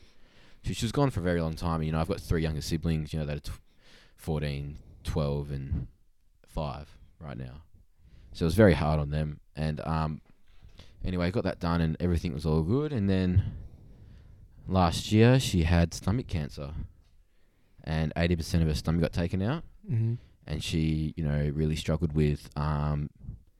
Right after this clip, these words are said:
Speaker 1: you know, when she got the kidney out, she wasn't allowed to drink alcohol anymore, um, you know, eat certain foods and all that.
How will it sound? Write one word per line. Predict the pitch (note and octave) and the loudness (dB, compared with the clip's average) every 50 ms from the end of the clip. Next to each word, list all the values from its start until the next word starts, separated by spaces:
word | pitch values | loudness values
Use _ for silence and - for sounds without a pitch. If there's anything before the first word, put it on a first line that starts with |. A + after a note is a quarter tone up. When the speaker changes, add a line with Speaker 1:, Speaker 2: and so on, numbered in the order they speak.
| _ _ _ _ - | _ _ _ _ -4
Speaker 1:
you | E2 | 0
know, | D2 C#2 | 0 0
when | D2+ E2 F2+ G2 G#2+ | 0 2 4 4 4
she | G2+ - | 4 4
got | - - | 0 -2
the | - D#2+ | -2 -4
kidney | - F2+ F2 F2 E2 D#2 - | -6 -6 -6 -4 -4 -6 -6
out, | - C#2+ C2+ C2 - | -6 -6 -6 -6 -6
she | - - D#2+ | -8 -6 -4
wasn't | D#2 D#2+ D#2+ D2+ D2+ D2+ | -4 -2 -2 -2 -2 -4
allowed | D2+ D2 D2 | -4 -4 -4
to | D2 D2 D2 C#2+ C#2+ | -4 -2 -2 -4 -4
drink | C#2+ - - F2 F2+ - - - - _ _ - - - - _ - - - - - | -4 -2 -2 -2 -2 -2 -6 -12 -20 _ _ -16 -16 -16 -16 _ -20 -20 -20 -20 -16
alcohol | - D2 D#2 D#2+ E2 E2+ E2+ | -14 -12 -10 -6 -4 -2 0
anymore, | E2+ E2+ E2+ E2+ E2+ E2+ F2 F2 F2 E2+ E2+ F2 - - | 0 0 0 0 0 -2 -2 -4 -4 -6 -6 -8 -10 -8
um, | - C#2+ C#2+ D2 C#2+ C#2 C#2+ D2+ D2 C#2 - E2+ - - - - _ _ _ _ _ _ - - - - - | -6 -4 -4 -2 -2 -4 -4 -6 -6 -8 -8 -10 -10 -12 -18 -20 _ _ _ _ _ _ -20 -20 -20 -18 -12
you | D#2 D#2 | -8 -6
know, | D2+ - | -4 -2
eat | - E2 - - | -2 -4 -4 -4
certain | - F2 D#2+ C#2 | -6 -6 -6 -6
foods | - - - E2+ E2 E2 E2+ D#2+ D#2+ F2+ | -8 -8 -8 -8 -6 -8 -10 -12 -14 -16
and | E2+ E2+ | -14 -12
all | E2+ | -12
that. | F2 F#2+ A#2+ C#3+ | -10 -10 -12 -12